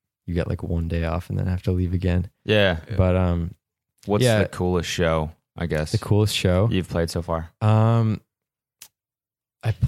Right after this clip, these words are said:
Speaker 1: played Terminal Five in New York on New Year's Eve.
Speaker 2: Okay.
Speaker 1: It's, like, this big airplane hangar.
Speaker 2: That's sick.
Speaker 1: Um,
Speaker 3: Oh, what the
Speaker 1: yeah. With Grammatic, it was, like, his headline show or whatever.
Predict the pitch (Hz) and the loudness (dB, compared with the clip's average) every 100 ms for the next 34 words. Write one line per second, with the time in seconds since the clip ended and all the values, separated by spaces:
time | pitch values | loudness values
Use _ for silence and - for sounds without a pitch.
0 | 117 117 131 175 185 175 170 156 147 127 | 2 2 2 2 2 2 2 0 0 -2
1 | 113 104 85 82 76 - - - - - | -2 -2 -4 -4 -6 -10 -14 -12 -12 -16
2 | _ _ _ _ _ _ _ _ - 107 | _ _ _ _ _ _ _ _ -2 2
3 | 123 139 - 101 107 104 98 95 95 90 | 2 0 2 4 4 4 4 4 4 4
4 | 90 - - - - 98 95 95 98 95 | 2 -2 -10 -6 0 2 4 4 4 4
5 | - 87 98 - 104 107 101 - - 98 | 2 0 0 -2 -2 0 0 -2 -6 -2
6 | - 92 117 101 - 101 104 107 - _ | 0 0 0 -2 2 4 4 0 -6 _
7 | _ 95 90 - 98 101 95 95 101 107 | _ 0 2 2 2 2 2 2 2 0
8 | - - - - 127 - - 143 117 101 | -4 -12 -6 0 2 4 6 4 4 4
9 | 98 92 90 110 113 107 95 90 - - | 4 2 2 4 6 4 4 0 -4 -10
10 | - - - 117 - 135 104 104 95 - | -8 -8 0 0 2 4 4 4 2 0
11 | - - - 104 101 104 101 - 98 92 | -10 -12 0 2 4 2 0 2 2 2
12 | - - - 98 92 90 92 90 - 92 | -2 -8 -8 0 2 2 2 0 2 2
13 | 87 85 85 85 85 | 2 2 2 0 -2